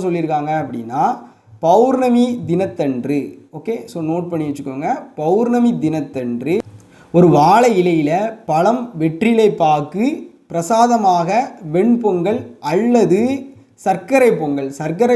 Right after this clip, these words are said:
பொங்கல் வைக்கிறது ரொம்ப சிறப்புங்க. So, சர்க்கரை பொங்கல், ஓகேவா? So, இதை வச்சுக்கிட்டு என்ன பண்றீங்க அப்படின்னா, மாடுக்கு,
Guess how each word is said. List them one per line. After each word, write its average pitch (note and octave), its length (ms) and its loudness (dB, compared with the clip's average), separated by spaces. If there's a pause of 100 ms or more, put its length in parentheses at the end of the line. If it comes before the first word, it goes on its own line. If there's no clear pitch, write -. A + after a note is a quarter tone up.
பொங்கல் F#3+ 260 -2
வைக்கிறது E3 360 -6
ரொம்ப D3+ 260 -4
சிறப்புங்க. A#2+ 400 -8 (480)
So, B3 80 2 (100)
சர்க்கரை G#3 460 4
பொங்கல், D#3 360 0 (220)
ஓகேவா? G#3+ 280 0 (100)
So, F#3 160 -6
இதை D#3+ 120 0
வச்சுக்கிட்டு D3 580 -10 (280)
என்ன E3+ 120 -2
பண்றீங்க D#3 440 -6
அப்படின்னா, C3 280 -8 (600)
மாடுக்கு, F#3 560 2